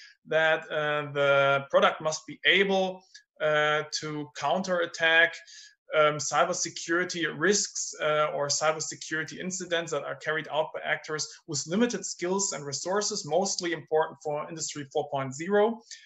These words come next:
And the highest level says that the product or service has to be able, um, to, um, counterattack,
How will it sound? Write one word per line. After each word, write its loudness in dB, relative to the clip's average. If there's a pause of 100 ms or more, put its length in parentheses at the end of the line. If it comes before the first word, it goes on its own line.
(180)
And 2
the 6
highest 2
level 2 (160)
says 2
that -4
the -4
product 2
or 0
service 2
has -2
to -8
be -12
able, 2 (420)
um, 6 (140)
to, -2 (140)
um, 0
counterattack, 0